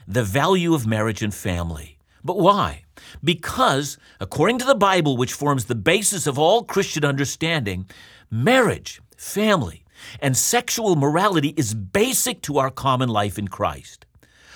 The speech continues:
So over this week, I want to establish a biblical foundation for one,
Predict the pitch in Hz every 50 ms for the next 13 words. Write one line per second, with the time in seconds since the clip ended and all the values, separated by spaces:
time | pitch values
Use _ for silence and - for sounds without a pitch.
0 | - - - - - 233 254 247 247 240 196 - - 135 135 131 156 131 151 190
1 | 233 247 226 190 151 139 - - 143 135 135 131 135 113 - 117 104 101 95 185
2 | 208 247 - - 226 175 - - 156 139 139 123 127 127 127 113 - 110 95 -
3 | - 107 107 104 110 151 190 220 247 240 202